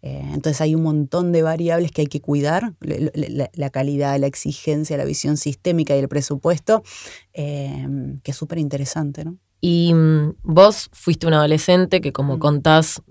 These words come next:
Speaker 2: te encontraste con ese sesgo de género y tal vez con esas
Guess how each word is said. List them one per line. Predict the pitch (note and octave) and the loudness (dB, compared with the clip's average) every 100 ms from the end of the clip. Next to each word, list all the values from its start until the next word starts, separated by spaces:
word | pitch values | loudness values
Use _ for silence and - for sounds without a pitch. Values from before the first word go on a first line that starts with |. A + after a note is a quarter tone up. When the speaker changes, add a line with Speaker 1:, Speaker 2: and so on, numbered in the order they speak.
| - | -10
Speaker 2:
te | - | 0
encontraste | D3 C#3 D3 C#3+ C3+ D3+ | 2 2 2 2 2 0
con | C#3 C#3+ C#3+ | 0 0 2
ese | D3 - C#3+ C#3+ | 0 2 2 0
sesgo | - D3+ C#3 D3 C#3+ | 2 2 2 4 4
de | C#3+ C#3 | 4 2
género | - D#3+ E3 D#3+ | 2 4 6 4
y | C#3+ | 2
tal | C3 C3+ | 0 0
vez | C#3 D3+ - | 2 2 0
con | - C#3+ | -2 0
esas | C#3+ C#3 C#3+ | 2 2 2